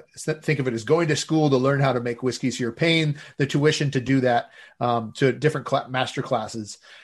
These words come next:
And now I know how to make whiskey. I've unlocked this by paying for that four dollar recipe, and I can now make whiskey.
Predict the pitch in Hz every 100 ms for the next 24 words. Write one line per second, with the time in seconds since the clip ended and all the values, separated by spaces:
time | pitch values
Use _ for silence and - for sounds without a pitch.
0 | - 139 135 143 233 233 165 151 143 143
1 | 135 131 135 131 - 104 101 117 127 131
2 | 143 151 160 165 - 107 - 147 147 143
3 | 131 117 - - 135 127 123 120 117 139
4 | - 139 160 165 - - _ 131 123 117
5 | 127 110 104 101 92 98 98 - 151